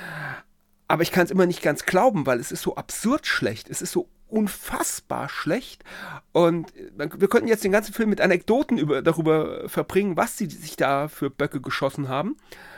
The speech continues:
Ähm, und ich hab zu, gerade zu einer Dokumentation, Der Tag im Mittelalter von Terra X, gesagt,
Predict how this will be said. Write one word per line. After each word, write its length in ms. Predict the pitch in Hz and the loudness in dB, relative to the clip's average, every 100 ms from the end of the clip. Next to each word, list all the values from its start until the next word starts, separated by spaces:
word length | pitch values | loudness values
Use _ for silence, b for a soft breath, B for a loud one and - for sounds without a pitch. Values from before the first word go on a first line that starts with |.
| B B B B B _ - | B B B B B _ 2
Ähm, 560 | 151 147 147 143 143 147 _ _ _ _ _ _ _ _ _ _ _ _ _ _ | 4 6 4 0 -4 -10 _ _ _ _ _ _ _ _ _ _ _ _ _ _
und 140 | 175 170 | 0 2
ich 120 | 185 | 0
hab 160 | 190 - | -2 2
zu, 200 | 208 165 | 2 2
gerade 320 | - 160 190 | 2 0 2
zu 120 | - | 2
einer 220 | 147 220 | 2 4
Dokumentation, 540 | 208 202 185 185 - 180 | 2 0 0 -2 0 0
Der 120 | 160 | 0
Tag 220 | 165 165 | 0 0
im 100 | 160 | 0
Mittelalter 360 | 170 196 170 180 | 0 0 0 0
von 120 | 170 | -2
Terra 220 | 175 165 | -2 -4
X, 160 | 160 - | -6 -8
gesagt, 440 | 151 151 147 - | -6 -6 -6 -12